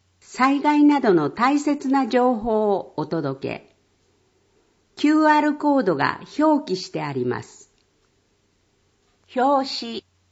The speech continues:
終わり。九時。市街地で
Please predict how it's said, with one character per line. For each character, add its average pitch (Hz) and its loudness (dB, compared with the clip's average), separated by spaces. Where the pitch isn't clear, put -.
終 202 2
わ 196 -4
り。 175 -6
九 269 -4
時。 226 -12
市 240 -12
街 285 -2
地 190 -6
で 143 -4